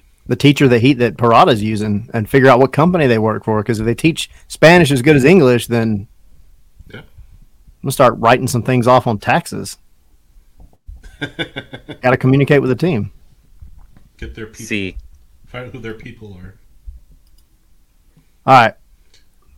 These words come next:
Speaker 2: What's
Speaker 1: So,
Speaker 2: next?
Speaker 1: Red Bulls. Look, we're always gonna, we're always gonna talk about it, but, uh, at the end of the day, like, it was a historic day. There's really nothing else to hit on, I don't think, unless you guys got any final points. Um,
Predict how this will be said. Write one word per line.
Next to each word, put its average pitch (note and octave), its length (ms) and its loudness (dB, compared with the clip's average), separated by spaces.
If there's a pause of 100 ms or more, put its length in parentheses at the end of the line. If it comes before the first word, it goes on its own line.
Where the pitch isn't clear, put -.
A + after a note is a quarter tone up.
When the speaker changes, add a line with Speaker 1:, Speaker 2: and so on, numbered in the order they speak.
Speaker 2:
What's - 200 -20
Speaker 1:
So, B2 280 2
Speaker 2:
next? - 280 -4 (840)
Speaker 1:
Red B2 220 0
Bulls. B2 420 -2
Look, A2+ 240 -6
we're B2 100 0
always A#2+ 200 0
gonna, A2+ 380 -4
we're A#2+ 200 -4
always A2 180 -2
gonna A2 180 -6
talk G2+ 240 -6
about G2+ 200 -6
it, G2+ 80 -8
but, - 260 -6
uh, A2+ 300 -8
at A#2 160 -10
the B2 100 2
end C3+ 120 2
of G#2 40 -2
the A2 60 -6
day, A2+ 220 0
like, A2 240 -4
it B2 100 -4
was A#2 140 -2
a - 20 -8
historic A#2+ 380 0
day. A#2 400 -2 (300)
There's C#3 140 2
really C#3+ 140 4
nothing A#2+ 240 0
else A2+ 160 -4
to G#2+ 80 -6
hit A2+ 140 0
on, A2+ 140 0
I A2 80 2
don't A#2 160 2
think, A#2 260 -4
unless G#2+ 200 -4
you A#2 60 -6
guys A2+ 180 -2
got A2 80 -4
any A2 120 -4
final A2 260 -2
points. G#2+ 360 -4 (1120)
Um, G#2+ 540 0